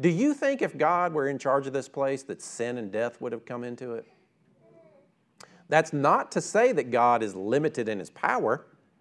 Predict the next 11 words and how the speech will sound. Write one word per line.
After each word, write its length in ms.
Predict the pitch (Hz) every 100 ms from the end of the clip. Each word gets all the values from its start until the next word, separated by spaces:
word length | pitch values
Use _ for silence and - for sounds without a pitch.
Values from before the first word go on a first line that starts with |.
| _ _ _ _
but 160 | 143
he, 300 | 131 165 151 - _
by 320 | 98 160 202 214
choice, 680 | - - 277 247 180 180 - -
limited 880 | 131 127 156 277 294 - 131 151 208 - _ _ _ -
the 100 | 131
power 500 | - 185 202 190 165
that 140 | 151
he 180 | 156 165
would 220 | 143 127
exert 720 | 120 104 104 190 196 147 -